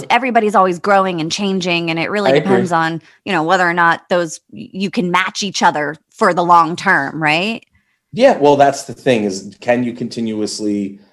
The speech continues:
Speaker 1: stay matched? Can you continuously be, um, aligned in, you know, with the same interests and, you know what I mean? But, but I mean,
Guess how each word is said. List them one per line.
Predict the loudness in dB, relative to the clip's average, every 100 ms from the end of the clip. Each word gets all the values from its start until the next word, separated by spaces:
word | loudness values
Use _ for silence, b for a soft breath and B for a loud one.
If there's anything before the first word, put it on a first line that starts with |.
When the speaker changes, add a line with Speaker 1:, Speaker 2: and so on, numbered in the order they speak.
| B
Speaker 1:
stay | -16 -4 2 2
matched? | 2 2 0 -2 -6
Can | -6 -6
you |
continuously | -10 -10 -8 -6 -8 -6 -4 -2 -4
be, | -8 -8 -6 -4 -8 B B B _
um, | 4 4 4
aligned | 2 2 4 4 2 0 -4 -8 -6
in, | -4 -2 -2
you | 0
know, | 2
with | 0
the | -6
same | -4 -2 -2 -4 -6
interests | -6 -4 -6 -8 -2
and, | -2 -2 -4 B B
you | 2
know | 4
what | 6
I |
mean? | 4
But, | 2 0 -2 -6
but | -6 -6 0
I | 4
mean, | 4 2 -2 -16